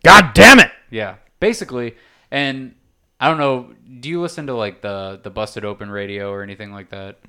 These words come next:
Speaker 2: So, apparently, I listened to Jim Cornette's podcast, and he was talking
Speaker 1: Oh, I
Speaker 2: about
Speaker 1: love
Speaker 2: how he was
Speaker 1: Corny.
Speaker 2: on there.
Speaker 1: Motherfucker!
Speaker 2: And, and he was saying how they have a running thing on the show where they're like, every time they have a guest on, they ask him, "Okay,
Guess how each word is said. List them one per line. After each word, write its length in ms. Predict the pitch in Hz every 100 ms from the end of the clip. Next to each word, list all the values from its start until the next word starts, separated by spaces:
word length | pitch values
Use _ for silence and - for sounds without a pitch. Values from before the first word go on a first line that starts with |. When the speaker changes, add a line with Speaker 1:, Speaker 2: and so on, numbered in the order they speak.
| _ _ _ _
Speaker 2:
So, 520 | - 113 107 101 - _ _ 120
apparently, 720 | 117 147 147 131 117 107 104
I 100 | 113
listened 300 | 131 - 113
to 40 | 104
Jim 200 | 107 104
Cornette's 360 | 107 101 95
podcast, 580 | - 98 95 101 98 -
and 200 | 95 95 -
he 100 | 117
was 80 | 104
talking 160 | 110
Speaker 1:
Oh, 40 | 120
I 40 |
Speaker 2:
about 80 | 120
Speaker 1:
love 160 | 127 101
Speaker 2:
how 60 |
he 40 | -
was 100 | 98
Speaker 1:
Corny. 80 | 90
Speaker 2:
on 60 |
there. 240 | 87 95 - - _
Speaker 1:
Motherfucker! 960 | 427 415 285 240 - 480 415 381 415 392
Speaker 2:
And, 80 | 392
and 100 | 262
he 120 | 131
was 260 | 123 117 -
saying 280 | 117 113
how 380 | 107 107 104 101
they 140 | 101 113
have 140 | 107
a 40 |
running 380 | 101 117 117 107
thing 220 | 107 190 160
on 120 | 117
the 60 |
show 240 | 104 113 110
where 120 | 107
they're 120 | 104
like, 320 | 101 98 95 _ _ _ _ _ _
every 440 | 135 139 139 143
time 220 | 127 123 120
they 60 |
have 120 | 113
a 40 | 104
guest 300 | 117 110 -
on, 140 | 101
they 140 | 98 101
ask 200 | 101 -
him, 140 | 95
"Okay, 300 | 95 101